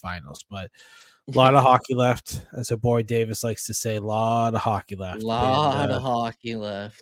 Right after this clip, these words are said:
Speaker 1: I, I'm not worried about it. Um, I think the Bruins will respond against Vancouver, and,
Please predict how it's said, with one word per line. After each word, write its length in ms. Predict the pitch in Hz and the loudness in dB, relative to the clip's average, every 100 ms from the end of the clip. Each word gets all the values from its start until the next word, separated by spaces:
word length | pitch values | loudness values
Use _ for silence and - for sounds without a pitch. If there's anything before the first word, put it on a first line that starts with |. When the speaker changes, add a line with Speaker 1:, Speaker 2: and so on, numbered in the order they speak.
| - | -10
Speaker 1:
I, 120 | 107 117 | -6 -4
I'm 120 | 120 | 0
not 240 | 123 123 | 2 2
worried 280 | 117 120 120 | 2 2 2
about 320 | 117 123 123 | 2 2 2
it. 200 | 123 123 - | 0 0 -4
Um, 600 | 107 98 98 98 98 101 _ _ _ _ _ _ - _ _ - | -6 -6 -8 -10 -12 -16 _ _ _ _ _ _ -20 _ _ -8
I 100 | 117 | -6
think 260 | 123 110 | -6 -6
the 80 | - | -6
Bruins 420 | 104 113 110 104 | -4 -4 -4 -4
will 240 | 110 104 101 | -2 -2 -2
respond 720 | 104 107 - 110 107 110 110 - _ _ _ _ - | -6 -6 -2 -2 -2 -4 -10 -14 _ _ _ _ -12
against 400 | 107 113 104 - | -6 -4 -4 -6
Vancouver, 680 | 107 104 - 120 117 135 135 | -6 -6 -2 -2 0 0 -2
and, 500 | - 104 101 101 98 | -4 -6 -6 -8 -12